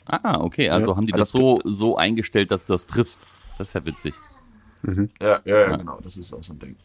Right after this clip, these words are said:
Speaker 1: Am-,
Speaker 2: Mhm.
Speaker 1: da könnte ich, also zwei sechzig mal eins fünfzig sind schon ganz schön große Platten. Wenn da mal so, so eine Platte runterklatschen sollte, das ist natürlich auch interessant, ne? Da hab ich,
Speaker 2: Ja.
Speaker 1: äh, jetzt die Woche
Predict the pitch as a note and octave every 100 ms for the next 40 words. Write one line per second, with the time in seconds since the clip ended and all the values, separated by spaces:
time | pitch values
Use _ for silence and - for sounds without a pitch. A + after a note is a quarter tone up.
0 | - F2+ - F2 F2+ A#2 - - - -
1 | - - B2+ A#2 G#2+ G2 - F#2 - G#2+
2 | A2 G#2 A2 C3+ - D#3+ B2 A2 G2 -
3 | C3 C#3+ G#2+ A#2+ A#2 A2 A#2+ G#2+ - A#2
4 | - G2 - A2 - E2+ E2 E2+ A#2 A#2+
5 | G#2+ G#2+ - - G2 - A2+ G#2 F2+ D3
6 | C3 - - F#2 G2+ - - F#2+ E2+ F2
7 | F2 D3 B2+ G#2 - F#2+ A2 G#2 G2 C3
8 | G#2 G2 F#2+ F#2 G2+ - A#2 - - -
9 | - - - E2+ G2 - - B2+ - -
10 | G2+ G#2+ G2 - A2 - A2+ F#2+ A2+ C#3
11 | C3